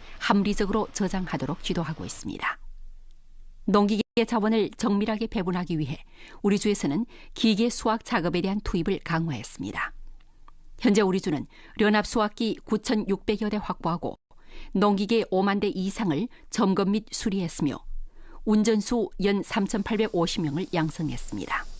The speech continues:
경사지 작업에 적합한 트락터로 천이백서른여섯 대, 수확기 이백다섯 대를 보급해 가을 수확 작업의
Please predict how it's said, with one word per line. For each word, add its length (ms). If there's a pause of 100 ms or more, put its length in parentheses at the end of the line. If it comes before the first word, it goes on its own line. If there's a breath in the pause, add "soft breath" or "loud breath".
(920)
경사지 480
작업에 580
적합한 640
트락터로 560 (100)
천이백서른여섯 1080
대, 180 (540 loud breath)
수확기 680
이백다섯 640
대를 200
보급해 500 (400)
가을 300
수확 280
작업의 500